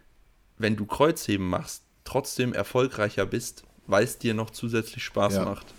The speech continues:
Speaker 1: So, das ist jetzt ein bisschen philosophisch und nicht wissenschaftlich, aber ich bin trotzdem der Überzeugung, dass es so ist.
Speaker 2: Glaub ich
Speaker 1: So,
Speaker 2: aber
Speaker 1: weil
Speaker 2: auch.
Speaker 1: dieser,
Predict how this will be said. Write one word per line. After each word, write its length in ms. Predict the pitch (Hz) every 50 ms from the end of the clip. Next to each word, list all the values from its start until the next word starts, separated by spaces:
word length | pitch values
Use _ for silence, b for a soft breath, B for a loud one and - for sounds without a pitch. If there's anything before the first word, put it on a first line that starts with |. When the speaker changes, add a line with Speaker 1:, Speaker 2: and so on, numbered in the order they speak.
| -
Speaker 1:
So, 120 | - - 98
das 220 | 95 113 110 -
ist 120 | 131 123 -
jetzt 160 | 135 120 127
ein 60 | 127
bisschen 280 | 123 135 135 - 127 120
philosophisch 640 | - - 120 117 110 104 110 117 135 131 - 139 - 131
und 80 | 110
nicht 220 | 104 104 101 - 110
wissenschaftlich, 760 | 135 - - 135 104 - - 92 92 - - 107 117 - -
aber 160 | 95 95 95
ich 200 | - - - - _ _ _
bin 120 | - 107 104
trotzdem 400 | - - 139 139 - - 117 101
der 100 | 101 92
Überzeugung, 540 | 95 95 95 92 - - 95 101 - 175 170
dass 200 | - 104 104 -
es 100 | - -
so 100 | - 107
ist. 300 | - 107 - - - _ b b b b b b b b b b b b -
Speaker 2:
Glaub 220 | - 92 95 92
ich 40 | 95
Speaker 1:
So, 120 | 98 107
Speaker 2:
aber 100 | 101 87
Speaker 1:
weil 180 | 87 104 110 117
Speaker 2:
auch. 40 | 113
Speaker 1:
dieser, 340 | 123 135 127 117 120 117 107